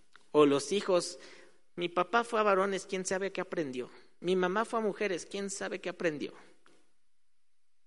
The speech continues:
"¿Qué aprendiste hoy?". O al rato en la comida, "Oye,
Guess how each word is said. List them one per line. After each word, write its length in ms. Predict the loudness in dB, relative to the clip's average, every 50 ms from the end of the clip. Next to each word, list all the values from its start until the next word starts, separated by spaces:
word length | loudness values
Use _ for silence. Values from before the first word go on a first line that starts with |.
| -20 -20 -20 -20 -20 -20 -20 -20 -20 -20 -20 -20 -20 -20 -20 -20 -20 -20 -20 -20 -20 -20 -20 -20 -20 -20 -20 -20 -20 -20 -20 -20 -12 -2
"¿Qué 80 | 0 0
aprendiste 580 | 6 6 6 6 8 6 4 2 0 -4 -4
hoy?". 340 | -2 0 0 0 -2 -4 -6 -12 -18 -20 -20 -20 -20 -20 -20 -20 -20 -20 -20 -20 -20 -20 -20 -20 -20 -20 -20 -20 -6 2
O 140 | 6 6 6
al 100 | 6 6
rato 240 | 4 2 0 -2 -2
en 100 | -2 -2
la 80 | -2
comida, 520 | -2 -4 -6 -6 -4 -4 -6 -6 -8 -10 -4
"Oye, 380 | -2 -2 0 0 0 -2 -2 -4